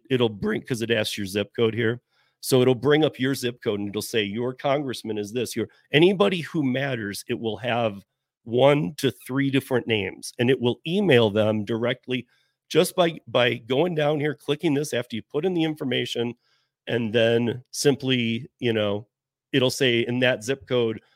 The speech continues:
there are three people that should be emailed," or whatever, or at least email your,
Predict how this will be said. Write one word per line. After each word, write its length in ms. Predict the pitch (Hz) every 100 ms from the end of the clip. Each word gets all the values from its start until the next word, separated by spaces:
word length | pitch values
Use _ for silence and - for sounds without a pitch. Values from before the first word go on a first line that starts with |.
| _ -
there 180 | 120
are 60 | 113
three 300 | - 143 135
people 360 | 135 127 120 110
that 140 | 110
should 200 | - 110
be 280 | 110 107 104
emailed," 260 | 95 82 - -
or 100 | 85
whatever, 460 | 92 85 - -
or 200 | - 95
at 120 | 101 117
least 320 | 123 - 127
email 260 | 120 117
your, 380 | 110 110 104 95